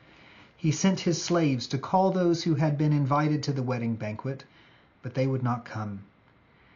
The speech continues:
Again he sent other slaves, saying, 'Tell those who have been invited, "Look, I have prepared my dinner. My oxen and my fat calves have been slaughtered, and everything is ready. Come to the wedding banquet."' But they made light of it and went away, one to his farm,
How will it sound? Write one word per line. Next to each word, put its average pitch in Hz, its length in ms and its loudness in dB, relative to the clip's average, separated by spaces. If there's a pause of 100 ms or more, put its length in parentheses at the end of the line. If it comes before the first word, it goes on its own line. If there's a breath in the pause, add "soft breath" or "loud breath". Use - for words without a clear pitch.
(160 soft breath)
Again 160 280 6
he 165 100 6
sent 160 240 2
other 165 180 4
slaves, 110 460 -4
saying, 131 420 0
'Tell 180 220 0
those 180 300 0
who 185 80 2
have 160 140 4
been 156 100 2
invited, 147 500 0
"Look, - 400 -4
I 151 140 0
have 151 120 -2
prepared 175 380 0
my 165 160 0
dinner. 147 420 0
My 127 180 2
oxen 160 460 -2
and 123 80 -2
my 123 140 -2
fat 165 340 -2
calves 165 380 -2
have 135 120 -2
been 135 140 0
slaughtered, 131 560 -2 (580 loud breath)
and 135 80 -2
everything 170 380 2
is 123 160 0
ready. 104 360 -6 (140)
Come 151 300 2
to 151 100 0
the 135 80 -2
wedding 127 320 0
banquet."' 104 460 -10 (1000)
But 131 80 -6
they 147 100 2
made 139 220 2
light 123 240 4
of 107 140 -4
it 117 200 -6
and 120 140 0
went 127 160 2
away, 104 340 -2
one 120 240 -2
to 143 120 -2
his 143 180 -4
farm, 117 420 -4